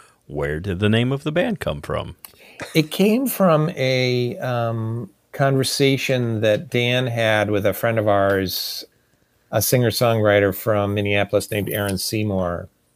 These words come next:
Speaker 2: who, um, front-, he, he used to front a band called the Delilahs, and before that, a band called the Widgets. And, um, they were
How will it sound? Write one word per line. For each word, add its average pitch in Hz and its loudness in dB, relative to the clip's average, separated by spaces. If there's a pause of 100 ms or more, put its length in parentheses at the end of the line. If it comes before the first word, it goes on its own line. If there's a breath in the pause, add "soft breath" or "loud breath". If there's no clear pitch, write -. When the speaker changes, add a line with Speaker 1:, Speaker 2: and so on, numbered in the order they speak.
(440)
Speaker 2:
who, 104 0
um, 95 -2 (880)
front-, 117 -4
he, 131 -2
he 131 -2
used 151 4
to 135 4
front 127 4
a 113 2
band 113 4
called 110 4
the 104 -2
Delilahs, 104 2 (580 soft breath)
and 113 2
before 113 4
that, 107 6
a 104 4
band 101 0
called 98 0
the 95 -2
Widgets. 98 -2 (500)
And, 110 0
um, 104 -2
they 113 0
were 113 0